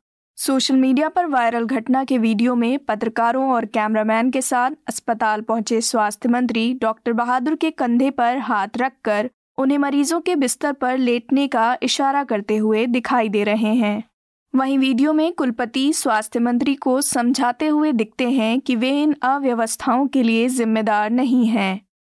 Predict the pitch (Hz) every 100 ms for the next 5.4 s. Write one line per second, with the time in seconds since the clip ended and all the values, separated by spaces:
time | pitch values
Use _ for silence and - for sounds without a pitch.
0 | - 277 - 320 330 277 233 226 220 226
1 | 220 240 233 269 247 226 226 220 214 233
2 | 269 247 262 254 294 311 - 233 226 220
3 | 226 214 - 233 208 202 208 214 226 220
4 | 226 277 _ - 262 233 247 _ 226 214
5 | - 220 220 214